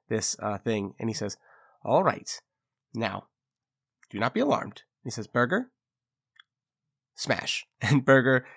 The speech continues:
takes their two hands. You see the ambient moisture in the air once again kind of coalesce around Berger's two big hands as the ice just kind of builds up over everything in between his two hands and around this rookstone and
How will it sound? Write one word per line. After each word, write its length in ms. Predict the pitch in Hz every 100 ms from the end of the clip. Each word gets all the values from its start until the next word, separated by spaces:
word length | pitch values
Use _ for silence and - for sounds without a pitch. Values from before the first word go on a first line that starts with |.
| -
takes 240 | - 139 -
their 120 | 123
two 240 | - 170
hands. 440 | 143 135 131 135 - -
You 80 | -
see 140 | - 151
the 220 | 123 -
ambient 400 | 127 135 127 123
moisture 400 | 113 120 120 123
in 120 | 110
the 140 | 120 107
air 200 | 117 117
once 220 | 113 117
again 260 | 127 113 113
kind 180 | 117
of 100 | 107
coalesce 520 | - - 113 110 110 -
around 240 | 113 107
Berger's 280 | 113 107 104
two 180 | - 120
big 180 | 120
hands 340 | 113 117 113 113 - -
as 160 | 117 113
the 160 | 123 -
ice 280 | 123 117
just 180 | - 104
kind 160 | - 110
of 100 | 107 _ - _ _ _ _ 139
builds 280 | 151 139 123
up 200 | 131 123
over 380 | - 131 120 113
everything 320 | 110 127 127
in 120 | 123 120
between 440 | 120 - 131 127
his 200 | 110 113
two 220 | - 131
hands 380 | 117 120 120 113
and 240 | - 113 -
around 400 | - 113 120 123
this 220 | 117 120 -
rookstone 480 | 113 - 113 107
and 160 | 110 110